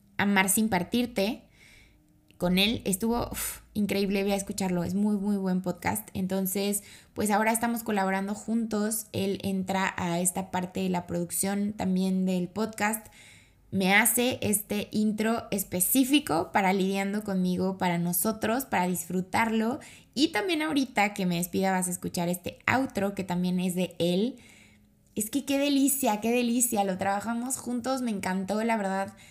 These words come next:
Em, todo lo que hace Jonathan es increíble, pero justo le quedó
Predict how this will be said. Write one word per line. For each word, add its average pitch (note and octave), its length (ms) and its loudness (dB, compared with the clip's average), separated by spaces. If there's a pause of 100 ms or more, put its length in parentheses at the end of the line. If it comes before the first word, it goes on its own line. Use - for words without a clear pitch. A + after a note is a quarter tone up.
(300)
Em, G3+ 680 -2 (160)
todo E4 140 4
lo C#4+ 140 4
que G3 100 2
hace G3+ 180 2
Jonathan F#3 460 2
es F#3 180 0
increíble, F3 680 0 (380)
pero F#3+ 200 0
justo A#3 720 -2
le G3+ 140 0
quedó F#3+ 440 0